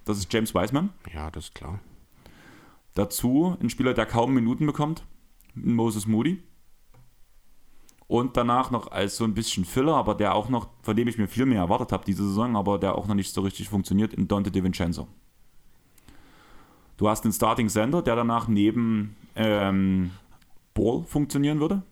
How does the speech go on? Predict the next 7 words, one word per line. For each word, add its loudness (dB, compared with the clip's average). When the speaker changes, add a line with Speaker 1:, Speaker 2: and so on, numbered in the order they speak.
Speaker 1:
in -2
Wiseman. 0
Selbst 0
wenn 2
Wemby 4
kommen 0
sollte, 0